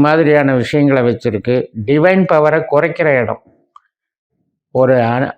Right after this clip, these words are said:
ஒரு, ஒரு இயற்கையான சூழல், ஒரு நல்ல பாக்கியம் அப்படிங்கிறது தான், நல்ல ஒரு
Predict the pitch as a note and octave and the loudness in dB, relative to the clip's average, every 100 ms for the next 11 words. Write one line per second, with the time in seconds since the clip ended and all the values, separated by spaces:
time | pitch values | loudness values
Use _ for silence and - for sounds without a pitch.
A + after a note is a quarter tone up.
0 | C3+ C3 C3 B2+ B2 A#2 A2+ - _ - | 0 2 2 2 2 0 -2 -6 _ -6
1 | C3 C3 B2+ C3 B2 - D3 E3 D#3+ F3 | -2 0 2 0 -2 -2 -2 0 0 0
2 | F#3 F3 F3+ F3 F3 D#3 - - _ _ | 0 -2 0 2 2 2 -2 -8 _ _
3 | - C#3 C3 C#3 D#3+ E3+ C3 C#3+ D#3+ D3+ | -4 0 0 2 2 2 2 2 2 0
4 | E3 D3+ C3+ D3 C#3+ C3+ B2+ F3+ C4 - | 0 0 0 2 2 0 -2 -2 -4 -10
5 | _ B2+ C3+ D#3 E3 C#3+ A#2 - _ _ | _ -4 -2 0 2 2 -2 -6 _ _
6 | _ _ _ - C#3 | _ _ _ -2 2